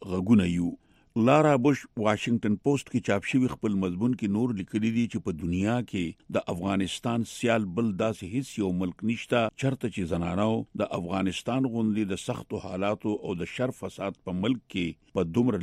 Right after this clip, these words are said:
لږ وخت کې دومره زیاته ترقي کړې وي لکه څومره چې افغان زنانو کړې ده.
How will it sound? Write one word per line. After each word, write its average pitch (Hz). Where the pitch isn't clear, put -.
لږ 127
وخت 98
کې 87
دومره 95
زیاته 101
ترقي 85
کړې 113
وي 113
لکه 90
څومره 98
چې -
افغان 90
زنانو 82
کړې 95
ده. 80